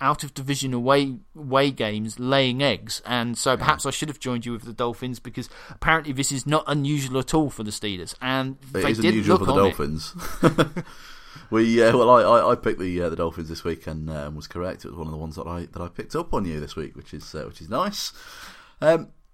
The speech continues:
Speaker 2: something that wasn't nice, I'm sure, for you, uh, this week was your game against the Patriots. Uh, Cincinnati Bengals,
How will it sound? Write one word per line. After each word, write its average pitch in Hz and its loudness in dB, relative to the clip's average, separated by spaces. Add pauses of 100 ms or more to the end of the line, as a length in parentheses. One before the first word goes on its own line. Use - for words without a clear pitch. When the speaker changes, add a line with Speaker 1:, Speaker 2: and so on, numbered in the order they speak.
Speaker 2:
something 165 -6
that 135 -4
wasn't 143 -2
nice, 110 2
I'm 101 -6
sure, 110 0
for 107 -10
you, 107 -4
uh, 101 -4
this 104 -8
week 110 -4
was 104 -4
your 110 -2
game 110 -4
against 107 -8
the - -20
Patriots. - -6
Uh, 87 -4
Cincinnati 113 -6
Bengals, 101 -4